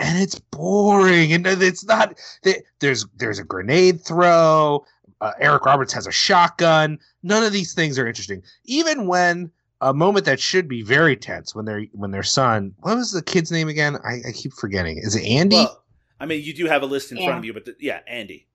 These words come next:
Speaker 1: Okay, that's what I thought. I thought it was. Well, I was, like, looking at this going, "I don't know which one of these is the fucking kid."
Speaker 2: It's the one with the last name Wilson, you know, like Bob Wilson and Des Wilson,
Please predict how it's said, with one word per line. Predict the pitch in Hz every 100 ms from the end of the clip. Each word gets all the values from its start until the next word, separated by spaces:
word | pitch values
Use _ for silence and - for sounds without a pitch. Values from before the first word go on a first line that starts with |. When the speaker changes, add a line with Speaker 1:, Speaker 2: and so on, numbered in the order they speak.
| -
Speaker 1:
Okay, | 127 - 80
that's | 110 147
what | 147
I | 120
thought. | 101 80 _ _
I | -
thought | - 87
it |
was. | 80 82 - - -
Well, | 139 160
I |
was, | 175 170
like, | 151
looking | 165 180
at | 143
this | 127
going, | - 123 113 110 -
"I | 135
don't | 104
know | 87
which | 85 -
one | 85 80
of |
these | 82 -
is | 78
the | -
fucking | - - 80
kid." | -
Speaker 2:
It's | 233
the | 240
one | 240 277
with | 247
the | 196
last | 196 202
name | 202 165
Wilson, | 165 196 117 98
you | 165
know, | 175 143
like | 165 151
Bob | 180 160
Wilson | 117 - 101
and | 139
Des | 139 160 139
Wilson, | 104 -